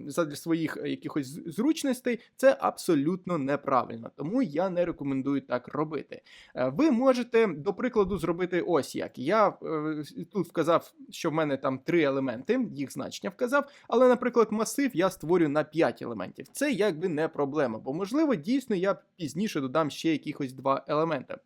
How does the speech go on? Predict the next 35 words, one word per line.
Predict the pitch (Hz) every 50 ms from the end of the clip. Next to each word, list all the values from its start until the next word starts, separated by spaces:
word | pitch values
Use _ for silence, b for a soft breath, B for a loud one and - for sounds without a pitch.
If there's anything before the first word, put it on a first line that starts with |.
| _
Це | - - 208 196
буде | 147 151 156 151 156 151 151 _
окей. | 165 151 143 - - 180 170 - 87 B B B B B B
Але | - 170 180 214 233 196
вказувати, | - - 208 214 196 170 180 175 - 165
що | - - 165
тут | - 190 165
буде | 143 143 131 131
там | 120 123 117 - -
п'ятсот | - 123 - - - 233 294 277 311
елементів, | 302 302 285 285 285 285 269 262 285 262 b b b b _
е, | 208 202 196 - -
і | 226 226
я | 220 214
знаю, | 190 214 214 214 208 190
що | - 214
я | 196
точно | 190 - 208 202 - - 196
їх | 180 -
використовувати | 185 180 208 196 196 180 - 202 190 180 170 185
всі | 180 - - 196
не | 190 180
буду, | 170 185 180 175 160 - _ _
це | - 269 285 269
вже | 190 131 147 156 151 147 151 - _
неправильно. | 151 143 151 160 151 - - 110 113 - - - - - B B B B B
Тому | - 277 285 339 320
просто | - 240 269 262 269 - 208
пам'ятайте, | - 226 220 226 214 220 233 214 175 - 160
що | - - - 196 185 147
кожен | - - 220 247 233 185 202 196 -
елемент | - 160 185 190 196 185 165 139
в | 135
масиві, | 147 165 175 - - 202 165 143 135 139 -
він, | 175 147 175 202 165 139